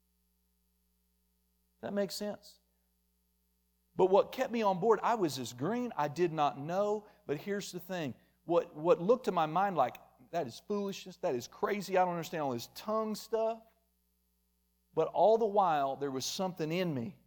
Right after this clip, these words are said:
that was going, "Yeah, yeah, yeah, yeah, yeah. Oh, yeah, that's what you need, that's what you want. This is God, this is right." And I'm just so thankful that the Lord, in His grace, helped me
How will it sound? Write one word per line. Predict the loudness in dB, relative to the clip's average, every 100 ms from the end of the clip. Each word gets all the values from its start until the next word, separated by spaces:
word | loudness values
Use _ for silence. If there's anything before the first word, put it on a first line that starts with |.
| _ _ _ -4
that | -4
was | -2 -2
going, | -2 -4 -10 _
"Yeah, | -10 -8
yeah, | -10
yeah, | -12 -20
yeah, | -20 _ _ _ -4
yeah. | -2 -4 -14 _ _ -18
Oh, |
yeah, | -16 -16 -16
that's | -20 -18
what | -18
you | -18
need, | -18 -18
that's | -20 -20
what | -20
you | -4
want. | -2 -2
This | -8 -14
is | -10 -4
God, | -2 -4
this | -8 -14
is | -10 -2
right." | -2 -2 -6 -16 _ _ _ _ _ _ _ _ _ _ _ _ _ _ _ _ _ _ _ _ _ 2
And | 2
I'm | 2
just | -2 -4
so | -4
thankful | -4 -6 -6 -6 -6
that | -6
the | -4
Lord, | -4 -4
in | -6
His | -4
grace, | -4 -4 -8
helped | -4 -4 -4
me | -6 -8